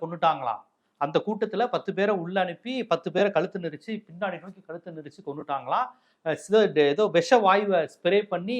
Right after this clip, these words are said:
பத்து பதினஞ்சு குழந்தைங்க எல்லாரையும் கொல்றதுக்கு அதுதான் காரணமாயிருச்சான்"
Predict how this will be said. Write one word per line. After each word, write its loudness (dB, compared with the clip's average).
பத்து -2
பதினஞ்சு -6
குழந்தைங்க -8
எல்லாரையும் -4
கொல்றதுக்கு -8
அதுதான் 0
காரணமாயிருச்சான்" -4